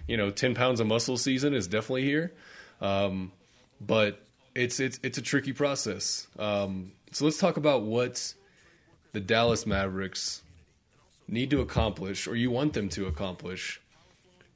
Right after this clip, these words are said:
via this draft. And I'm not necessarily saying the picks at eighteen and thirty-one or what you could do with the picks. What you, I always look at the offseason as you either got, you know,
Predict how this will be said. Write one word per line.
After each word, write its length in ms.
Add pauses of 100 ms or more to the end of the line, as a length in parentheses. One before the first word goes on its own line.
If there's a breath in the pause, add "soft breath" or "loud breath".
(540)
via 220
this 220
draft. 600
And 120
I'm 80
not 160
necessarily 420
saying 600 (720)
the 80
picks 320
at 80
eighteen 280
and 80
thirty-one 640
or 540 (720 soft breath)
what 200
you 80
could 140
do 160
with 140
the 80
picks. 540 (120)
What 220
you, 120
I 40
always 240
look 120
at 120
the 40
offseason 440
as 400 (920 soft breath)
you 120
either 160
got, 340 (200)
you 100
know, 240